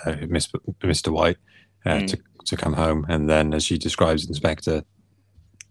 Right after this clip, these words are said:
Speaker 1: a man breaks in, so, and she shoots him.
Speaker 2: Mm.
Speaker 1: Um, she's watching Wallace and Gromit: The Wrong Trousers.
Speaker 2: Yeah.
Speaker 1: And it's quite prominent on the screen. So I was
Speaker 2: Yeah.
Speaker 1: trying to work out, like,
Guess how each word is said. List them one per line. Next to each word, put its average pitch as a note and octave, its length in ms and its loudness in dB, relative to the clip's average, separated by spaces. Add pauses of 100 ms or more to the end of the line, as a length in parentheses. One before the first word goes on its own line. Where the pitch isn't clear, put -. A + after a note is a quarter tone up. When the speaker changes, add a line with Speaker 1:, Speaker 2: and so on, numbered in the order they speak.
(160)
Speaker 1:
a - 60 2
man D#2 240 6
breaks D#2+ 240 4
in, D#2 200 4
so, - 200 -2
and D2 180 -2
she D#2+ 140 -2
shoots F#2 300 2
him. D#2 160 -8 (340)
Speaker 2:
Mm. G#2+ 400 0
Speaker 1:
Um, E2 360 0 (220)
she's G2+ 300 0
watching G2 520 0 (100)
Wallace F#2 340 0
and F2 80 -2
Gromit: F2 200 0
The F#2+ 100 0
Wrong F2+ 160 2
Trousers. A2 500 2 (320)
Speaker 2:
Yeah. B2 240 6 (220)
Speaker 1:
And G#2 340 4
it's B2+ 140 0
quite D#3+ 240 4
prominent C#3+ 560 4
on A#2+ 100 2
the B2+ 80 2
screen. C#3+ 420 4
So - 100 -2
I - 20 4
was B2 80 2
Speaker 2:
Yeah. D3 60 4
Speaker 1:
trying E3+ 220 8
to C3+ 60 2
work C#3+ 220 4
out, D3 160 0
like, A#2+ 140 -2